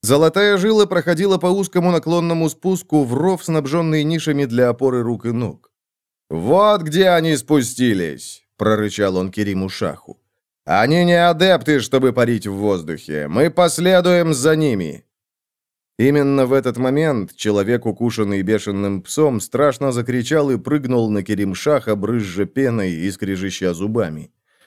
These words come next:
Туранец, проворный как кошка, отскочил в сторону, и безумец кубарем скатился в пропасть. Остальные подбежали к краю и с изумлением уставились ему вслед.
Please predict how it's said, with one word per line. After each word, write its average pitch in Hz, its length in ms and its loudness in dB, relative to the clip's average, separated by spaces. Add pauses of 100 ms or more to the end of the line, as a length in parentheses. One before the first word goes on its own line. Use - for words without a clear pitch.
(140)
Туранец, 160 640 2
проворный 117 680 2
как - 260 -4
кошка, 156 460 2
отскочил 160 500 -2
в - 60 -14
сторону, 175 420 0
и 160 80 2
безумец 151 560 -2
кубарем 139 540 2
скатился 107 580 -2
в 90 80 -12
пропасть. - 600 -10 (340)
Остальные 110 640 0
подбежали 104 560 0
к - 140 -14
краю 131 500 2
и 107 40 -2
с 113 100 -6
изумлением 147 720 0
уставились 127 580 -2
ему 98 240 -2
вслед. 73 460 -10